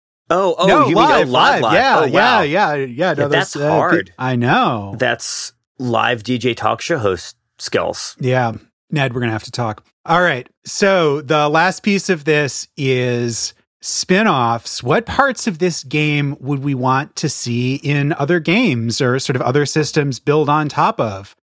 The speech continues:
Speaker 2: Steph, what, uh, what do you, what do you, what are you thinking?
Speaker 1: I would like to see other games with entirely other game mechanics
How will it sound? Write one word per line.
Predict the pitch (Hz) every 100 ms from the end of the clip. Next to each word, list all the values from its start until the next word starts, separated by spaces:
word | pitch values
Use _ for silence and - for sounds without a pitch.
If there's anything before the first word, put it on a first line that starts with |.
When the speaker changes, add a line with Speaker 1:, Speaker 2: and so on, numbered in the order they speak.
| -
Speaker 2:
Steph, | - - 208 254 - -
what, | 147 151 -
uh, | 175 175 175 _
what | 147 156
do | 185
you, | 185
what | 156 180
do |
you, | 196 185
what | 190
are | 202
you |
thinking? | 190 117 95 _ _
Speaker 1:
I | 156 156
would | 190 208
like | 170 -
to | -
see | - - - 139 127 123 -
other | 120 123 131
games | 110 98 107 107
with | 110 -
entirely | 113 98 110 110 110 -
other | 104
game | 98 92 90
mechanics | 110 - 131 135 156 - -